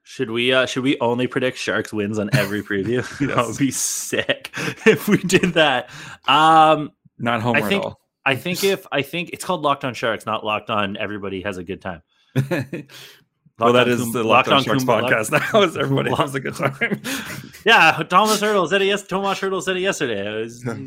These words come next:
Speaker 1: smiling. I wanna say slight Sharks advantage if they get Joel Hofer
Speaker 2: Mm-hmm.
Speaker 1: and they come out pumping tomorrow.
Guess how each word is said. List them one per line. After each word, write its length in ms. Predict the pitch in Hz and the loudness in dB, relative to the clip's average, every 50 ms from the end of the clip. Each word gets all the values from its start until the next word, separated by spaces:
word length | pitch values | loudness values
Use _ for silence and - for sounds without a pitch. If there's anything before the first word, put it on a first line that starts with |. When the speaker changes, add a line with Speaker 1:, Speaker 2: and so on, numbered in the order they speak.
| 127 127 | -16 -18
Speaker 1:
smiling. 540 | - - - - - 139 135 120 98 92 90 - _ _ _ _ _ _ _ _ _ _ _ _ _ _ _ _ _ _ _ _ _ _ _ _ _ _ _ _ _ _ _ _ _ _ _ _ | -20 -20 -18 -12 -8 -6 -6 -6 -8 -10 -12 -16 _ _ _ _ _ _ _ _ _ _ _ _ _ _ _ _ _ _ _ _ _ _ _ _ _ _ _ _ _ _ _ _ _ _ _ _
I 120 | 139 147 160 | 0 0 0
wanna 500 | 143 127 123 139 143 151 165 175 190 190 | 0 -2 -2 0 2 2 4 2 2 0
say 540 | 190 - - 185 185 185 190 190 180 - - _ _ _ _ | -4 -4 -4 0 0 2 2 2 0 -2 -6 _ _ _ _
slight 720 | _ - - - - - 143 143 135 135 139 147 151 - - | _ -12 -10 -10 -8 -8 -6 -4 -2 0 0 0 -2 -4 -8
Sharks 420 | - - 151 139 143 139 139 - | -8 -6 -4 -4 -4 -4 -6 -6
advantage 880 | 147 117 110 117 120 120 120 120 127 127 127 127 123 110 - - - - _ _ _ _ _ _ _ _ _ _ _ _ _ _ _ _ _ _ | -8 -8 -6 -6 -4 -4 -4 -4 -4 -4 -4 -4 -6 -8 -12 -12 -14 -16 _ _ _ _ _ _ _ _ _ _ _ _ _ _ _ _ _ _
if 420 | 139 135 127 120 - - - - _ _ _ _ _ _ _ _ | -6 -4 -4 -6 -10 -16 -20 -20 _ _ _ _ _ _ _ _
they 160 | 107 110 113 | -10 -10 -6
get 260 | 107 113 131 135 - 131 | -2 -2 -2 -2 -4 -4
Joel 220 | 147 139 139 131 | -4 -2 -2 -2
Hofer 600 | 110 127 123 123 117 - 123 120 123 120 110 - _ _ _ _ _ _ _ _ _ _ _ - | -2 -4 -4 -4 -4 -6 -6 -6 -6 -6 -8 -12 _ _ _ _ _ _ _ _ _ _ _ -10
Speaker 2:
Mm-hmm. 200 | 113 107 107 98 101 - _ _ _ _ _ _ _ _ _ _ 120 | -8 -6 -6 -8 -8 -12 _ _ _ _ _ _ _ _ _ _ -10
Speaker 1:
and 600 | 117 113 113 113 113 113 110 110 107 104 98 - - _ _ _ _ _ _ _ _ _ _ _ _ _ _ _ _ _ - | -8 -6 -6 -6 -6 -6 -6 -6 -8 -10 -12 -16 -20 _ _ _ _ _ _ _ _ _ _ _ _ _ _ _ _ _ -14
they 180 | 107 117 113 | -10 -10 -10
come 280 | - - - 127 123 120 | -10 -8 -6 -6 -4 -4
out 220 | 120 113 - - - | -4 -6 -8 -10 -6
pumping 380 | - 113 107 95 90 98 92 | -4 -2 -2 -2 -4 -10 -14
tomorrow. 480 | - - 95 90 90 - - - 135 | -14 -14 -16 -16 -16 -16 -18 -20 -20